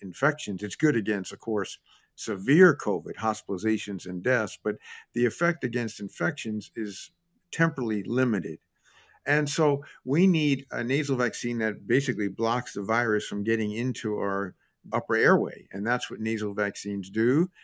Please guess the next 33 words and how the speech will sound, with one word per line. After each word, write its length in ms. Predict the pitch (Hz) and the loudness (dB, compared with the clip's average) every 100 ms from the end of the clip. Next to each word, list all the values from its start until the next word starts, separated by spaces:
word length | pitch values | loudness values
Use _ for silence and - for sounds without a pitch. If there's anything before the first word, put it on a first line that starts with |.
| - _ | -20 _
There 220 | 127 113 | 0 0
are 60 | 107 | 0
some 300 | - 120 123 | -2 -4 0
that 120 | 113 | 0
are 120 | 107 107 | 0 0
already 380 | 110 104 98 - | 0 0 -4 -4
out 320 | 98 123 123 | -2 -2 -2
there, 380 | 139 147 165 165 _ _ _ - | -2 0 0 -2 _ _ _ -6
and 460 | 123 123 123 117 - - | -4 -2 -2 -6 -12 -6
there 220 | 131 127 | -2 0
are 80 | 123 | 0
many 300 | 139 147 139 | 0 0 -2
candidates 960 | - 170 156 104 92 107 123 - - _ | -2 0 0 0 -2 -4 -6 -14 -18 _
that 160 | 117 110 | -2 2
are 260 | 107 104 - _ 110 | 2 0 -6 _ -8
in 140 | 107 | -6
the 80 | 101 | -6
process 520 | - 120 117 117 - | -2 -2 -2 -6 -8
of 160 | 98 95 | -8 -10
phase 520 | - - 120 120 - | -8 -2 0 0 -4
three 520 | 113 117 117 120 113 _ _ _ | -4 0 0 0 -6 _ _ _
definitive 600 | - 104 131 127 113 110 | -10 -2 2 2 2 -2
trials 500 | - 131 135 98 98 | -2 0 2 2 0
that 140 | 120 113 | -2 0
we're 140 | 113 | 0
waiting 400 | 110 120 120 113 | 4 4 4 0
for 220 | - 110 | -2 -2
a 60 | 95 | 0
readout. 560 | 113 127 101 71 52 - _ - - - | 2 2 0 -4 -10 -20 _ -20 -20 -16
Uh, 200 | 123 117 - | -4 -4 0
and 220 | 127 131 | -2 4
they 200 | 156 185 | 8 10
likely 680 | 147 147 180 120 98 104 | 8 6 4 2 0 0